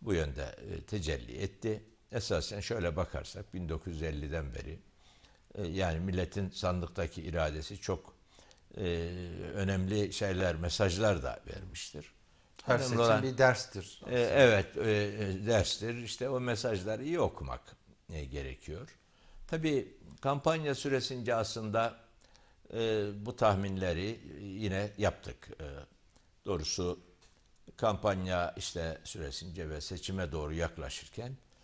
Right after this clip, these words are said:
Speaker 1: yani bizim kendi tahminlerimizde de hep... e, hatta kısa süre önce seçimden yine sizinle
Speaker 2: Doğru.
Speaker 1: bir akşam programında da değerlendirme
Speaker 2: Kırka
Speaker 1: yapmıştık.
Speaker 2: düşebilir demiştiniz.
Speaker 1: E, yani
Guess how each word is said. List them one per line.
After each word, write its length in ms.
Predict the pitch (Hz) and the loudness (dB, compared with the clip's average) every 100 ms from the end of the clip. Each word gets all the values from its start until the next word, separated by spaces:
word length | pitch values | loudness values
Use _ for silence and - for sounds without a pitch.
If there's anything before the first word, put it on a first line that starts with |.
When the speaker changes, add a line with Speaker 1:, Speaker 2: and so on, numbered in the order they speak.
| - - - | -20 -20 -6
Speaker 1:
yani 300 | 131 98 98 | 0 0 0
bizim 220 | 110 110 | -2 -2
kendi 340 | 95 107 92 - | 2 2 2 2
tahminlerimizde 960 | 95 90 87 85 82 82 78 73 76 | 2 2 0 0 0 0 -2 -4 -4
de 80 | 76 | -2
hep... 280 | 92 - - | -4 -4 -8
e, 300 | - 78 80 - - _ | -6 -6 -6 -14 -20 _
hatta 380 | 98 90 - 92 | -4 -2 0 -2
kısa 260 | - 92 95 | -2 -2 0
süre 240 | - 80 | 0 -2
önce 400 | 78 76 71 76 | -2 -4 -4 -4
seçimden 560 | - 76 - 80 92 104 - - _ _ | -4 -8 -8 -6 -6 -6 -10 -20 _ _
yine 320 | 104 87 82 - | -4 -2 -2 -6
sizinle 580 | - 82 87 80 78 - - - | -6 -4 -2 -2 -4 -6 -18 -12
Speaker 2:
Doğru. 120 | 104 92 - - | -12 -12 -16 -2
Speaker 1:
bir 60 | 107 | 0
akşam 400 | 87 - 95 80 | 0 0 -2 0
programında 640 | 87 82 82 80 78 78 | 0 0 0 -2 -2 -2
da 160 | 76 69 | -4 0
değerlendirme 640 | 87 78 76 73 69 73 | 0 0 -2 -4 -6 -8
Speaker 2:
Kırka 400 | 101 127 127 82 | -6 -2 -2 0
Speaker 1:
yapmıştık. 100 | 120 | 0
Speaker 2:
düşebilir 580 | 117 - 113 107 117 127 | 0 -4 -4 -4 -6 -4
demiştiniz. 440 | 113 110 - - | -6 -8 -8 -4
Speaker 1:
E, 60 | 127 | -4
yani 480 | 127 151 123 104 | 0 4 4 2